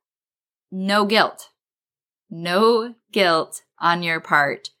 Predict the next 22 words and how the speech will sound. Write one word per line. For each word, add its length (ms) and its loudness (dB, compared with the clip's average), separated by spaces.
for 360 4
planning, 920 -4
you 100 -4
know, 80 0
something 720 0
that 220 2
you 120 2
get 180 0
to 140 -2
go 200 2
see 260 -6
a 40 -4
friend 260 -4
on 140 -8
Friday 220 -6
night, 380 -10
or, 680 0
you 80 -8
know, 60 -4
having 400 -2
a 260 2
Target 540 -2